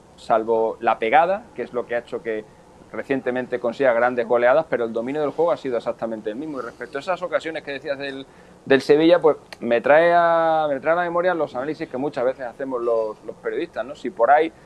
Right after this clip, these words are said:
esa ocasión de Nesiri en el último minuto de, del, del segundo tiempo, a justo antes de la prórroga, va para adentro y el Sevilla acaba siendo campeón,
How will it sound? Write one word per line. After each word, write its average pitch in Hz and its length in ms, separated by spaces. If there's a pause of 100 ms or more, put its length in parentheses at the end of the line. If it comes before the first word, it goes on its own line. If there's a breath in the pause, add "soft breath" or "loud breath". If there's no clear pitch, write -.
(240 loud breath)
esa 135 640
ocasión 123 640 (120)
de 110 220
Nesiri 120 440
en 113 100
el 117 80
último 135 220
minuto 127 380
de, 104 540
del, 101 360
del 113 160
segundo 131 380
tiempo, 139 380
a - 20
justo 135 260
antes 127 200
de - 20
la 123 140
prórroga, 123 340 (400 loud breath)
va 131 100
para 143 160
adentro 143 280
y - 20
el 107 80
Sevilla 135 280
acaba 147 240
siendo 143 280
campeón, 151 420